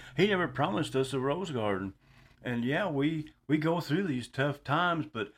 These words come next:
it's our faith and our trust. I like to, like to read this right here and share it with you. It says, "We now have peace with God, which may, which may differ from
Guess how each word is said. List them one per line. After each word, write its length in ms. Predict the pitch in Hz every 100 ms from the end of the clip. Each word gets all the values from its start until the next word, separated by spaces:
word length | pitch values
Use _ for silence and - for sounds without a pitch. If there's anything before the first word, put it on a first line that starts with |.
| - _
it's 180 | 151 147
our 160 | 131 120
faith 420 | - 151 185 151
and 140 | 123
our 140 | 120 117
trust. 420 | - 160 185 -
I 80 | 113
like 240 | 131 135
to, 160 | 117 110 123
like 180 | 131
to 80 | 131
read 160 | 131 131
this 160 | 135
right 140 | 139 120
here 140 | 147
and 80 | 165
share 180 | - 180
it 80 | 160
with 120 | 135
you. 40 |
It 80 | 123
says, 180 | 131 110
"We 280 | 131 196 185
now 320 | 165 180 170
have 320 | 156 160 151
peace 360 | 185 233 208 151
with 220 | 127 -
God, 400 | 117 110 127 151 - - - - _
which 340 | - 143 - - _
may, 280 | 135 143 147 -
which 280 | - 139 139
may 200 | 151 151
differ 440 | 135 202 202 160
from 440 | 147 143 139 131